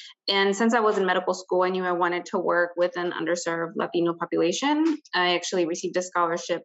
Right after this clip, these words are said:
so that when I was done with residency, I would, um, focus my care in an underserved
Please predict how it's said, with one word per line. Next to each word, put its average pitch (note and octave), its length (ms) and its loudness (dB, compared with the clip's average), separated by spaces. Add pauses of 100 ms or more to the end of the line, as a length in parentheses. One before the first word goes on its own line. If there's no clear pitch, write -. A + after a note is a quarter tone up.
so F3 200 -4
that E3 200 -4
when E3+ 140 -2
I E3+ 80 -2
was F3 160 -2
done F3 160 -4
with F3 120 -4
residency, E3+ 600 -2
I E3 140 -4
would, E3+ 320 -2 (500)
um, E3 800 -2 (500)
focus F#3 380 0
my E3+ 140 -2
care D#3+ 440 -2
in E3+ 220 -2
an D#3+ 220 -4
underserved - 440 -6